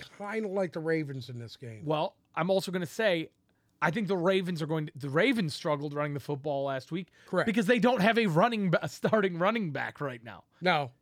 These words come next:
Speaker 1: no.
Speaker 2: Edwards
Speaker 1: Edwards
Speaker 2: and
Speaker 1: is still
Speaker 2: Dobbins
Speaker 1: out.
Speaker 2: are both still hurt.
Speaker 1: No,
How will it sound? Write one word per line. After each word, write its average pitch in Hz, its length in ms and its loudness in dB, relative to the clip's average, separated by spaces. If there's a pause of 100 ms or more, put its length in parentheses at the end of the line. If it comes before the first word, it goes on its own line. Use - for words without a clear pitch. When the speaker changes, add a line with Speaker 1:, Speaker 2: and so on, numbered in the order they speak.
(140)
Speaker 1:
no. 151 120 -2
Speaker 2:
Edwards 226 500 4
Speaker 1:
Edwards 196 160 2
Speaker 2:
and 214 80 0
Speaker 1:
is - 20 0
still 208 120 4
Speaker 2:
Dobbins 208 220 4
Speaker 1:
out. 170 240 4
Speaker 2:
are 160 120 4
both 185 400 4
still 214 260 2
hurt. 160 320 0
Speaker 1:
No, 110 180 -10